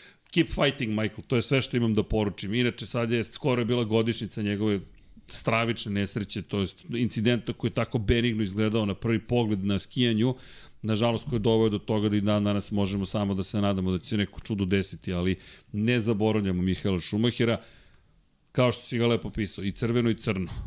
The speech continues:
Ali svi smo mi prosto kompleksne ličnosti. Nema samo belo ili samo crno, sve je to mešano.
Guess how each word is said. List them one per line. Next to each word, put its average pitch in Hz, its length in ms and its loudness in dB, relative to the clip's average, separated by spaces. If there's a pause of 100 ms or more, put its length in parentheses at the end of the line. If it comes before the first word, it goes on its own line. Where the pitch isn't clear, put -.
(220)
Ali 131 300 0
svi 143 180 0
smo 143 160 -2
mi 127 360 0 (420)
prosto 113 460 -2 (440)
kompleksne 123 500 0
ličnosti. 110 540 -2 (140)
Nema 110 340 0 (500)
samo 117 300 2
belo 110 260 2
ili 101 120 0
samo 101 260 -2
crno, 85 320 -8
sve - 220 -6
je 95 60 0
to 101 200 -4
mešano. 95 420 -2